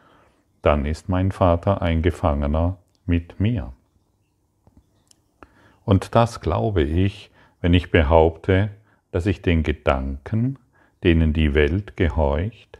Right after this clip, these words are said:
gehorchen muss und dass die Gebrechlichkeiten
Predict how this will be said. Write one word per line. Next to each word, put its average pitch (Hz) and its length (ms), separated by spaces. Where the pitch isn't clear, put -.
gehorchen 76 760
muss - 560
und 95 180
dass - 180
die 90 140
Gebrechlichkeiten 87 1500